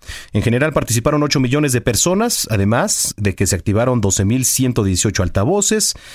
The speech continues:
de los más de catorce mil que existen. Claudia Sheinbaum comentó que este, que en este simulacro, a diferencia del celebrado el año anterior, se actuó con mayor rapidez al momento de evacuar, además de que hubo mayor coordinación con las dieciséis alcaldías. Bueno, pues ahí tiene.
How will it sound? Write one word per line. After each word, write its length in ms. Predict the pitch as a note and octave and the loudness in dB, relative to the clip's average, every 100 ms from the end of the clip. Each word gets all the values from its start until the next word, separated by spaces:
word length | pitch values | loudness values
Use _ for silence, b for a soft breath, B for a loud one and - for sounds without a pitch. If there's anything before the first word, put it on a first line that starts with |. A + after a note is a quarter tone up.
| B B - | B B -2
de 80 | F#2+ | 0
los 160 | G2+ | 2
más 180 | G#2+ B2 | 2 2
de 80 | B2+ | 0
catorce 380 | G2+ F2 E2+ F#2+ | -2 -2 0 0
mil 180 | G#2 | 0
que 80 | - | -2
existen. 580 | F2 - D#2 - D#2+ D2+ - | -2 -2 -4 -4 -4 -6 -6
Claudia 280 | - A#2 A2+ | -2 0 2
Sheinbaum 320 | - C#3+ B2+ | 2 2 0
comentó 360 | A2+ G#2+ G#2 B2+ | 0 0 2 0
que 180 | B2 B2+ | 2 0
este, 680 | A#2+ - A2 G2 F#2+ F#2+ F2 | 0 0 2 2 2 2 0
que 80 | |
en 60 | A2 | 0
este 120 | A2+ | 0
simulacro, 500 | A2 A#2 C3+ F3+ D4 | 0 2 2 0 0
a 40 | G3+ | 0
diferencia 480 | - A2 A#2 A#2+ | 0 0 0 0
del 100 | F2+ | 0
celebrado 460 | E2 F#2 F2 A2+ A2 | 0 0 2 2 2
el 80 | G2+ | 2
año 180 | A2 A2 | 2 0
anterior, 560 | G2+ G#2 G2+ A#2+ C#3 B B B B B | 0 0 0 0 -2 B B B B B
se 160 | - | -6
actuó 240 | F2 - B2+ | -2 -2 0
con 120 | A2+ | 0
mayor 280 | E2 F#2+ F3+ | 2 0 0
rapidez 460 | G3 A#2 D3 C4+ | 0 0 0 0
al 80 | G2+ | 0
momento 300 | G2 B2 B2+ | 2 0 0
de 80 | G2+ | 0
evacuar, 460 | F2+ - C#3 F#3+ G3+ b b b | 0 0 -2 -2 -6 b b b
además 320 | F2 F2+ A#2+ | -2 0 0
de 100 | A#2 | 0
que 120 | G#2+ | 0
hubo 140 | A#2+ A#2 | 0 2
mayor 280 | F#2 A#2 | 2 0
coordinación 640 | A#2 G#2 F2+ E2+ - A#2+ A2 | 0 0 0 0 0 0 -2
con 280 | - D#3+ - | -2 -2 -2
las 260 | G2+ F2+ F#2+ | -2 -2 -2
dieciséis 800 | C3 G2 F2 G2+ G2+ - - - - | -2 -2 0 0 0 -2 -6 -8 -2
alcaldías. 800 | G#2+ F2+ G2 F2+ D2+ B1 - - | -2 0 -2 -2 -4 -6 -8 -6
Bueno, 260 | F2 E2 D#2 | -4 -4 -8
pues 160 | F2 E2+ | -8 -6
ahí 100 | D#2+ | -6
tiene. 320 | G2+ D#2+ | -10 -16